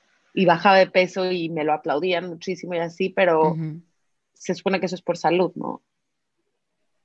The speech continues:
Speaker 1: Y entonces ya
Speaker 2: Claro.
Speaker 1: cuando te das cuenta en los medios que obviamente no es sano matarte de hambre, que no es sano desnutrirte, aunque estés bajando de peso, o sea, ya es como, bueno, no sé, en mi cabeza ya ahorita ya no tiene ningún sentido el,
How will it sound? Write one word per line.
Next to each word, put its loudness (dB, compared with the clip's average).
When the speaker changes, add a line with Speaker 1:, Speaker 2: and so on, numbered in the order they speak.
Speaker 1:
Y 2
entonces 2
ya 2
Speaker 2:
Claro. 6
Speaker 1:
cuando 4
te 2
das 2
cuenta 4
en 2
los 2
medios 4
que 6
obviamente 2
no 0
es -4
sano 0
matarte -6
de 2
hambre, 0
que -10
no -6
es -10
sano 0
desnutrirte, -2
aunque 0
estés -8
bajando -4
de -2
peso, -2
o -14
sea, -4
ya 0
es -6
como, -6
bueno, 4
no 2
sé, 4
en 2
mi 0
cabeza 4
ya 4
ahorita 2
ya 4
no -4
tiene -2
ningún -4
sentido 2
el, 0